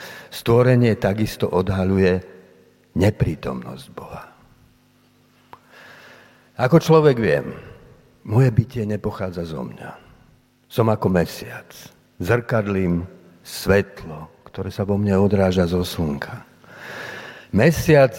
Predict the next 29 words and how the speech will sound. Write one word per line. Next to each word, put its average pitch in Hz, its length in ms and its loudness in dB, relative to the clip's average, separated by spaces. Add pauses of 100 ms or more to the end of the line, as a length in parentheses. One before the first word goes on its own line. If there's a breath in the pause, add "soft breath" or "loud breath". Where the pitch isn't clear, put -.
má 95 160 0
polovicu 104 880 0 (280)
tváre 92 800 0
zatemnenú. 80 840 -12 (1800 loud breath)
Moja 104 280 2
odvrátená 131 760 4
tvár 67 400 -2
je 104 160 2
tam, 123 240 2
kde 92 320 -2 (380)
lipnem 110 560 0
na 107 240 0
sebe. - 400 -8 (720)
Sám 135 380 0
seba 107 260 0
staviam 104 480 -2
do 98 240 2
stredu, 80 480 -6 (320)
namiesto 101 560 2
Boha. 82 460 -6 (500 loud breath)
Odvrátil 135 540 4
som 120 180 -4
sa 98 160 2
od 104 160 2
toho, 117 240 2
čo 110 140 0
mi 107 100 2
dáva 107 260 4
bytie. 80 540 -8